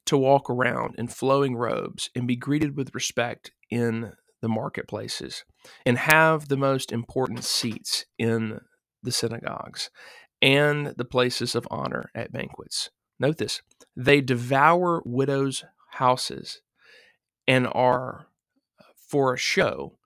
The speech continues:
m-, they make lengthy prayers. These men will be punished most severely." So right before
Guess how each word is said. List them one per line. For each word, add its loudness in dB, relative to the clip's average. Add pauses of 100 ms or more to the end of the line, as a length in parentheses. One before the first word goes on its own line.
(260)
m-, -8
they 2
make 0 (280)
lengthy -4
prayers. -4 (500)
These 0
men 0
will 0
be -6
punished -6
most -2
severely." -8 (200)
So 6
right 4
before -4